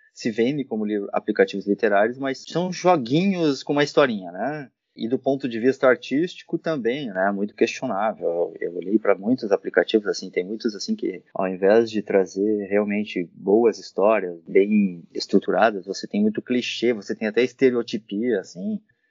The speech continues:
E é aquela coisa do mercado capitalista, né? Então tem muita gente fazendo o que tá na telha.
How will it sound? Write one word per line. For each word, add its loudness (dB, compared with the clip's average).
E 0
é 4
aquela 0
coisa 2
do -10
mercado -4
capitalista, 0
né? -8
Então -8
tem -2
muita 4
gente 2
fazendo 0
o -20
que -20
tá 2
na -6
telha. -2